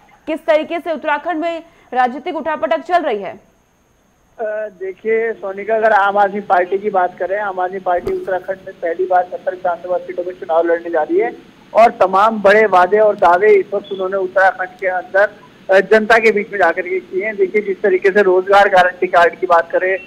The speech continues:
Speaker 2: मुफ्त बिजली की बात करें, अच्छी स्वास्थ्य सेवाओं की बात करें, फ्री शिक्षा की बात करें, आधुनिक शिक्षा की बात करें, तो ऐसे बड़े मुद्दे उन्होंने उठाए हैं और साथ ही साथ उन्होंने कहा है इन सब पर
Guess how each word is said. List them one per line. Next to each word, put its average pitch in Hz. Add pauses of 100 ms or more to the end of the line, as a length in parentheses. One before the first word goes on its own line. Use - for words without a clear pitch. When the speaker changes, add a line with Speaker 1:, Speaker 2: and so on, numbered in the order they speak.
(280)
Speaker 2:
मुफ्त 208 (160)
बिजली 202
की 214
बात 185
करें, 190 (420)
अच्छी 214
स्वास्थ्य 202
सेवाओं 196
की 208
बात 190
करें, 190 (400)
फ्री 220
शिक्षा 214
की 214
बात 190
करें, 196
आधुनिक 190
शिक्षा 202
की 190
बात 175
करें, 208 (400)
तो 233
ऐसे 202
बड़े 214 (120)
मुद्दे 208
उन्होंने 202
उठाए 202
हैं 214
और -
साथ -
ही -
साथ -
उन्होंने -
कहा 170
है 214 (560)
इन 233
सब 220
पर 240